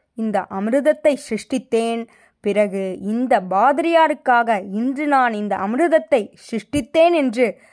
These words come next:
கூறினார். பிறகு சுவாமி மிகவும் முக்கியமான விஷயம் ஒன்றை கூறினார். "இதனை யாரிடமும் சொல்லக்கூடாது, புரிகிறதா?" என்று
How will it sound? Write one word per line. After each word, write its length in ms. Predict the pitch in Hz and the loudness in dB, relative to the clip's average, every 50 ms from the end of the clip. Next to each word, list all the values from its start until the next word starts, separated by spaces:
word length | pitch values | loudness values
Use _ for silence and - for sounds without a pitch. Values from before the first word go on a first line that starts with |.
| _ _ _ | _ _ _
கூறினார். 680 | - 208 208 196 190 190 190 196 202 202 190 170 - _ _ _ _ _ _ _ _ _ _ _ _ _ _ _ _ _ | -6 -4 -4 -2 -4 -4 -2 -2 0 -2 -2 -4 -8 _ _ _ _ _ _ _ _ _ _ _ _ _ _ _ _ _
பிறகு 280 | _ 208 202 202 190 190 | _ -4 -4 -4 -4 -6
சுவாமி 500 | 175 - - 196 190 202 240 254 240 220 | -10 -8 -4 -2 -2 -2 -2 -2 -4 -4
மிகவும் 480 | 202 190 185 196 220 226 247 269 269 247 | -4 -4 -2 -2 -2 0 0 0 -2 -2
முக்கியமான 880 | 220 202 - - - 247 240 240 247 247 247 254 277 285 269 240 202 | -4 -4 -6 -8 -8 -6 -4 -2 0 2 2 2 2 2 2 0 -2
விஷயம் 380 | 196 214 - - 254 254 254 240 | -4 -6 -8 -8 -6 -4 -4 -4
ஒன்றை 300 | 214 208 202 196 202 185 | -4 -4 -4 -6 -8 -8
கூறினார். 600 | 170 202 196 196 190 190 190 202 226 269 285 277 _ _ _ _ _ _ _ _ _ | -6 -6 -6 -6 -6 -4 -2 0 0 0 0 -2 _ _ _ _ _ _ _ _ _
"இதனை 360 | 208 196 196 190 190 190 196 | -8 -6 -6 -4 -4 -4 -4
யாரிடமும் 920 | 190 190 196 202 202 214 226 240 240 247 254 233 262 262 277 302 320 339 339 | -4 -2 0 0 0 2 2 0 0 0 0 0 0 0 0 0 -2 -2 -2
சொல்லக்கூடாது, 920 | - 269 233 240 254 262 254 - - 240 226 226 220 220 214 220 220 202 | -2 -2 -2 0 0 -2 -2 -4 -6 -2 2 2 4 4 2 0 -4 -4
புரிகிறதா?" 720 | 165 - 269 302 262 294 277 277 262 262 269 269 262 240 | -4 -2 -2 -2 0 0 2 2 4 4 4 4 2 2
என்று 640 | 220 226 247 214 320 294 233 202 202 233 294 311 | -2 -6 -4 -2 -2 0 0 -2 -4 -6 -6 -8